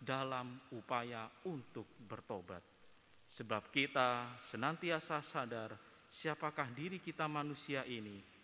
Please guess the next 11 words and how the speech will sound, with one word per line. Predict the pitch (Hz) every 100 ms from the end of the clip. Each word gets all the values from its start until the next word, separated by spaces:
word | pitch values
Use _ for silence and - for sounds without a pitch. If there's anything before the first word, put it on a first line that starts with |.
| -
yang | 123 120
berdosa | 117 113 131 131 131 127 123 -
membutuhkan | 135 127 123 123 185 - 113 95 90 -
keselamatan. | - 104 101 95 92 87 87 - - - - - -
Pengalaman | 135 135 143 160 185 190 185 180 175
akan | - 143 151 139 120 123 143 - 151
Allah, | 135 92 87 - - -
pengalaman | - 147 151 160 190 202 196 190 185 - - - - -
akan | 156 160 135 120
Yesus | 175 208 214 -
Kristus | - 160 - 127 107 - -